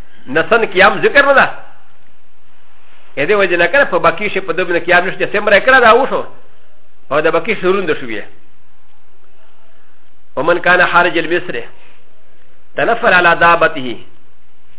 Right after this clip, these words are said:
إلى أي جهة توجهت يؤمي إيماءً.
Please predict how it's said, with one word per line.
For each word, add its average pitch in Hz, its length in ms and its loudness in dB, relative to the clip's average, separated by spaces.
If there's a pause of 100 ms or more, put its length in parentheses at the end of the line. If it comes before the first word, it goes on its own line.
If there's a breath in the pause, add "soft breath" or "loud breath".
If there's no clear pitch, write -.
(180)
إلى 135 200 2
أي 214 220 4 (100)
جهة 190 460 2
توجهت 151 520 2 (800)
يؤمي 202 360 -6
إيماءً. 165 480 2